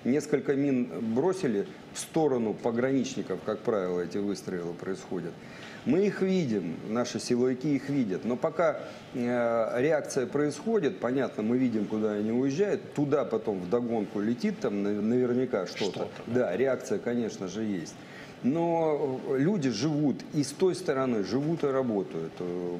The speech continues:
Speaker 1: мы аграрные регионы, там тоже так же пашут, сеют, готовятся сейчас собирать урожай. Э, многие родственники там живут, поэтому вся ситуация, она очень тяжело морально и ментально вот для жителей и Бе-,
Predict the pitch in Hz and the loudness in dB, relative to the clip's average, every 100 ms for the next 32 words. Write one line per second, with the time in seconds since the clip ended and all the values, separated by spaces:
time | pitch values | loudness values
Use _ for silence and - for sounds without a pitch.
0 | 98 131 139 131 127 139 131 127 123 127 | -2 0 2 2 2 2 2 2 2 2
1 | 131 120 92 85 107 117 139 123 120 117 | 2 2 0 0 0 0 0 0 0 -2
2 | 101 104 135 139 - 101 - 120 123 101 | -2 -2 0 0 -2 -6 -2 0 0 0
3 | 98 110 101 - - - 104 - 101 98 | -2 0 -2 -6 -10 -6 -6 -4 -4 -2
4 | 107 - 107 110 104 90 76 - - - | -2 -2 -2 0 0 -4 -6 -14 -14 -16
5 | - - 101 110 143 175 165 165 165 147 | -14 -8 -2 2 2 2 2 2 2 0
6 | - 117 107 98 95 98 90 85 92 82 | 0 0 0 0 -2 -2 -4 -4 -4 -4
7 | - - 127 139 147 151 151 151 143 123 | -6 -2 0 2 0 2 2 2 0 -2
8 | - 160 151 143 165 175 - 143 131 135 | -2 0 0 -2 0 0 0 0 0 0
9 | 123 170 160 139 120 120 110 135 147 131 | 0 -2 0 -2 -2 -2 0 0 0 -2
10 | - - - - - 120 135 156 160 143 | -6 -14 -16 -10 -2 0 2 2 2 2
11 | 113 113 120 123 - 147 139 113 101 104 | 2 2 4 2 2 0 2 0 0 0
12 | 104 95 117 117 110 107 104 120 120 101 | -2 -2 0 2 2 2 0 -2 -2 -2
13 | 107 120 | 0 0